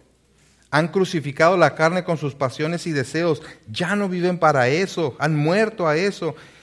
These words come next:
"Si vivimos por el Espíritu, andemos también por el Espíritu".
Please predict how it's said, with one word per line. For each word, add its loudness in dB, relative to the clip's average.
"Si -2
vivimos 2
por 4
el 4
Espíritu, -2
andemos 2
también -2
por -4
el -2
Espíritu". -6